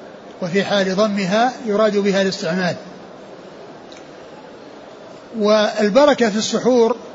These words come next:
هي بركة دنيوية وأخروية.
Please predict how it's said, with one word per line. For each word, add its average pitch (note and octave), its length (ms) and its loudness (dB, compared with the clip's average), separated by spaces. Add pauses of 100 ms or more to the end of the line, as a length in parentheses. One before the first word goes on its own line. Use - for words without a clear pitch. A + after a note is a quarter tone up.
(920)
هي A#3 220 2
بركة A3+ 440 4 (380)
دنيوية A#3+ 580 4
وأخروية. A3+ 760 2